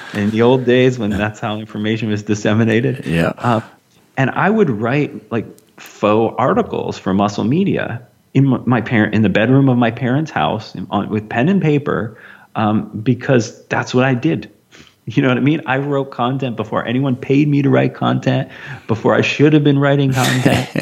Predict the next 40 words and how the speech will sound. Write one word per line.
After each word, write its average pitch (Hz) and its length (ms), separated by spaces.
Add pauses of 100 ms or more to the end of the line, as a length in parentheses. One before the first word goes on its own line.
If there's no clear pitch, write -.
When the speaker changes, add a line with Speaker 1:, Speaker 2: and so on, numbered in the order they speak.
(140)
Speaker 2:
<laughs> - 40 (520)
Speaker 1:
This 143 240
is - 160
what 135 160
I 113 160
did. 139 380
So - 120
I'm 120 100
like, 117 200
"What 120 120
y'all 165 300
have 151 220
to 110 100
figure 90 400
out 69 380 (540)
is 117 380 (180)
what's 120 300
happening 117 600
like 104 340
that 127 380
for - 200
you, 139 640 (600)
and 113 260
then 151 320
make 143 240
that 139 300
as 117 180
good 151 380
as 82 580 (140)
our 107 260
content." 69 540 (840)
You 101 80
know 110 80
what 110 120
I 101 40
mean? 123 240
And 127 180
for 143 140
them, 139 380
it's - 380